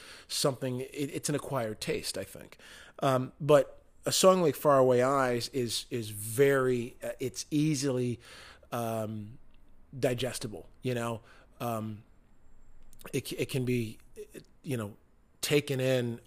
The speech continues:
uh, in, in, in such a way that, uh, you just feel it, and it's not, it's not very complicated at all, I don't think. Uh,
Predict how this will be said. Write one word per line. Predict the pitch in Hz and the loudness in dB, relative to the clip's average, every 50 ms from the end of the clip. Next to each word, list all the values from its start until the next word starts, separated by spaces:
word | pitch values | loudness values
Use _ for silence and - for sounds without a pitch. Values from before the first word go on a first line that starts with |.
| - - | -8 -6
uh, | 113 110 110 107 113 - - | -4 -4 -4 -4 -6 -6 -6
in, | 120 120 110 - | -8 -8 -6 -6
in, | 123 117 120 - - | -6 -6 -6 -6 -8
in | 117 113 110 | -8 -6 -4
such | - - - 139 123 - - | -2 0 0 0 0 0 -2
a | 127 | -2
way | 117 120 120 120 120 117 | -2 0 0 0 0 -2
that, | 107 107 110 - - - - - - - - - - - - - - - - - | -2 -4 -8 -8 -10 -14 -14 -14 -14 -14 -14 -14 -14 -14 -14 -14 -14 -14 -10 -8
uh, | 110 110 107 104 101 104 - - - - - | -6 -6 -6 -6 -8 -10 -12 -16 -20 -20 -12
you | - 139 156 | -8 -6 -4
just | 160 190 - - | -2 -2 -2 -2
feel | - 156 196 190 123 - | 0 0 0 0 -2 -4
it, | - - - - | -10 -16 -6 -2
and | 135 131 127 | -2 0 0
it's | 127 120 - - | 0 -2 -4 -4
not, | 135 135 139 143 139 135 - - - - - - - - - | -2 0 0 0 -2 -2 -4 -8 -10 -12 -12 -14 -14 -12 -8
it's | - 127 - - - | -8 -6 -6 -4 -2
not | 143 143 143 131 | -2 -2 -2 0
very | 123 139 135 131 | 0 0 0 0
complicated | - - 135 139 139 - 120 - - 117 110 117 107 | -2 -2 -2 -2 -2 -4 -8 -8 -6 -4 -4 -4 -4
at | 113 107 | -4 -4
all, | 113 113 139 151 127 107 | 0 2 4 4 4 4
I | 104 135 151 | 4 4 4
don't | 143 127 107 | 4 4 0
think. | - - 98 98 98 - 110 - | -6 -10 -10 -10 -10 -12 -6 -4
Uh, | 117 117 117 117 113 113 | -2 0 0 0 0 0